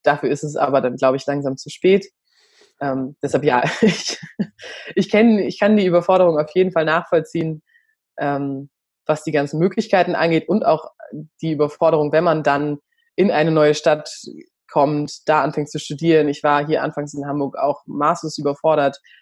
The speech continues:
ähm, mit der, mit dem Unistart, mit dem neuen Job, mit den ganzen neuen Leuten, die ich kennengelernt habe. Gleichzeitig wollte ich dann auch immer mal wieder nach Hause kommen, um meine Familie zu sehen. Ähm, also ich kenn das Gefühl der Überforderung sehr, sehr gut.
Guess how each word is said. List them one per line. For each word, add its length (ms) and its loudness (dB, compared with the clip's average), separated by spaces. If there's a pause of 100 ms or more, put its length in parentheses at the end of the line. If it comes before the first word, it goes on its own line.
(280)
ähm, 340 -2 (400)
mit 240 -2
der, 240 4
mit 140 -2
dem 120 0
Unistart, 720 0
mit 160 -2
dem 120 2
neuen 260 2
Job, 320 2
mit 100 0
den 140 -2
ganzen 260 -2
neuen 180 0
Leuten, 240 2
die 100 -4
ich 140 -12
kennengelernt 480 -2
habe. 320 0
Gleichzeitig 540 -2
wollte 140 0
ich 100 -14
dann 120 -4
auch 120 -6
immer 180 -4
mal 140 0
wieder 160 2
nach 140 -2
Hause 260 4
kommen, 240 -2
um 60 -4
meine 180 0
Familie 400 2
zu 180 -10
sehen. 380 0 (640)
Ähm, 540 2 (420)
also 160 2
ich 300 -6 (340)
kenn 220 2
das 160 -2
Gefühl 260 -4
der 100 2
Überforderung 680 -2
sehr, 180 -4
sehr 120 -4
gut. 280 -18